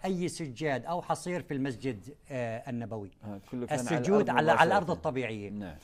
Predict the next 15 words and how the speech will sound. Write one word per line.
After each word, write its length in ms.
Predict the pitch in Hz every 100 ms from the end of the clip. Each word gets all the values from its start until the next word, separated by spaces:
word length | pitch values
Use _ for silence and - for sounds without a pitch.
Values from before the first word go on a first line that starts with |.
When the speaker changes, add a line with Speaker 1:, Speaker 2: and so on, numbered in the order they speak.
| -
Speaker 1:
لكن 280 | 135 139 151
هذه 380 | 135 208 165 190
العوازل، 760 | 180 160 175 165 127 151 151 - - - 131
يعني، 180 | 131
تبقي 420 | 131 220 - - 170
الأمور، 640 | 160 151 156 151 123 104 - - -
آه، 160 | 139 127
Speaker 2:
نعم. 100 | 139
Speaker 1:
مجال 320 | 139 170 175
الناصية 540 | 156 156 170 - 131
والتفكير 680 | 135 156 - 135 - 147 117 104
Speaker 2:
مهم. 280 | 104 101 107
Speaker 1:
بدون 420 | 131 160 214 -
تفريغ 380 | 190 - 180 -
شحنات، 640 | 170 - 147 151 151 -